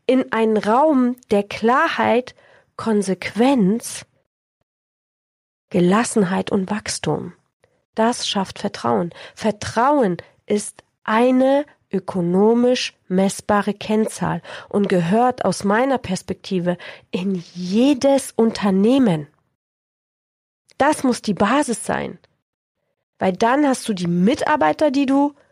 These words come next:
haben willst, weil du die Klarheit hast, wer bist du, was willst du und welche Kompetenz darf rein. Und wenn du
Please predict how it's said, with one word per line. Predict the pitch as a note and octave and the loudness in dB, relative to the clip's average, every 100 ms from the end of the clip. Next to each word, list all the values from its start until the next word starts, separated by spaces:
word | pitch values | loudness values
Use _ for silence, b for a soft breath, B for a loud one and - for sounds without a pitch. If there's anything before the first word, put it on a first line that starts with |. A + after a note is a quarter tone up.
| b _ - | b _ -6
haben | A3 G#3+ G#3+ | -2 0 0
willst, | G3+ A3 A3 - | 2 4 2 0
weil | F#3 | -2
du | F3+ | 0
die | D#3+ | -4
Klarheit | D#3+ - G3+ A3 A3+ - | -6 0 0 2 0 0
hast, | A3+ G#3+ - | -2 -2 -2
wer | F3 | -2
bist | E3+ G3+ - | 0 -2 -2
du, | F#3+ | -2
was | F3 - | -2 2
willst | G3 G#3+ - | 0 0 -2
du | D#4 - | 0 0
und | - | -2
welche | F3+ E3+ - | 0 0 -2
Kompetenz | - E3 - - G#3+ A#3 - _ _ - | -6 -6 -8 0 0 0 -8 _ _ -4
darf | A#3+ - | -4 0
rein. | A#3+ C4 C#4 C#4+ B B B B B B B _ - | 0 2 2 -2 B B B B B B B _ -6
Und | G#3 F#3+ | -2 2
wenn | F#3 F#3 | 2 2
du | F3 F3 | -2 -4